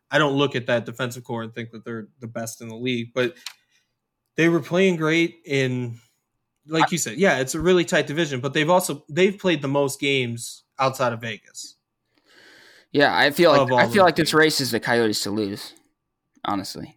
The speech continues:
Speaker 2: I think they
Speaker 1: Really?
Speaker 2: should. Yeah, I, th-, I, I would give them.
Speaker 1: Is that only because you don't see,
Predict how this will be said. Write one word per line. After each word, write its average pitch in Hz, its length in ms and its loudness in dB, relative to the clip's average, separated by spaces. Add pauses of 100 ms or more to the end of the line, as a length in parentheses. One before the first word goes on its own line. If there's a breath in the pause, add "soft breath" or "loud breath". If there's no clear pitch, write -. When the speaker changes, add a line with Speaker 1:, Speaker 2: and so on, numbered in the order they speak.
(160)
Speaker 2:
I - 40 -20
think 104 180 -6
they 151 80 4
Speaker 1:
Really? 202 240 4
Speaker 2:
should. - 120 -14 (300)
Yeah, 107 320 -2
I, 127 120 2
th-, - 120 -16
I, 131 200 6
I 135 200 6
would 147 240 4
give 123 200 2
them. 117 420 2 (1300)
Speaker 1:
Is 165 120 0
that 202 140 6
only 196 220 6
because 175 340 -2
you 160 80 0
don't 156 180 -4
see, 151 360 -4